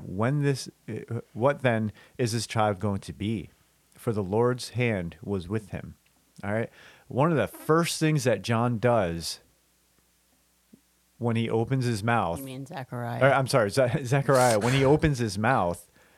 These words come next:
Speaker 1: is to, first of all, be obedient to the Lord. His name is John.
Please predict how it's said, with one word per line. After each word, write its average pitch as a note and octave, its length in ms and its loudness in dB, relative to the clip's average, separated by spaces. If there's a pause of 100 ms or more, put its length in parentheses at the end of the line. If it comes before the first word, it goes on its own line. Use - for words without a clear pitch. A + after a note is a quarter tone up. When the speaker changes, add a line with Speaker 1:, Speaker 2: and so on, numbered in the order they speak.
(300)
Speaker 1:
is A#2 320 -2
to, A2+ 420 -2 (320)
first D3 300 0
of G#2 100 -4
all, F#2 300 -2 (120)
be A#2+ 160 -2
obedient G#2 680 -2 (340)
to A2 160 -4
the F#2 80 -4
Lord. F#2 380 -4 (1300)
His G2 200 -2
name G#2 280 -2
is G2 100 -6
John. F2+ 460 -8